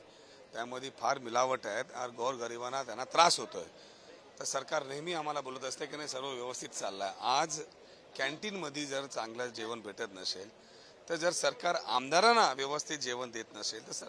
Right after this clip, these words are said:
लोकांना काय देणार? आणि आमदारांना तर एवढा माज आलेला आहे की त्यांनी मारहाण केली आणि चॅनलवरती येऊन सांगतो की मला मार्शल आर्ट येतोय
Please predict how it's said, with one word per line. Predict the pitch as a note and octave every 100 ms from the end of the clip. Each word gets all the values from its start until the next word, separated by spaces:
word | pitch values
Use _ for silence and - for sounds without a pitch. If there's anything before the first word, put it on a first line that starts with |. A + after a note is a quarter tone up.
| -
लोकांना | C#3+ - E3+
काय | E3 D#3+
देणार? | C3 A#2 A2+ - - - - - -
आणि | D3+ G3 A3 G#3+ - -
आमदारांना | G2+ A2 C#3+ E3 E3
तर | F3+
एवढा | D#3 C#3 D#3+
माज | F#3+ D#3 B2+
आलेला | A2+ G2+ G2
आहे | A2 - - - - - -
की | C#3
त्यांनी | C#3+ D#3 E3+
मारहाण | C3+ B2 D3 G#3+
केली | E3+ C#3 A#2
आणि | C3 B2 D3+
चॅनलवरती | C3+ C3+ D3+ D#3 D3
येऊन | D3+ D#3
सांगतो | D#3 C#3 E3
की | D3
मला | D#3 D3+
मार्शल | C3 B2 - D#3+
आर्ट | D#3
येतोय | C#3 A#2+ A#2+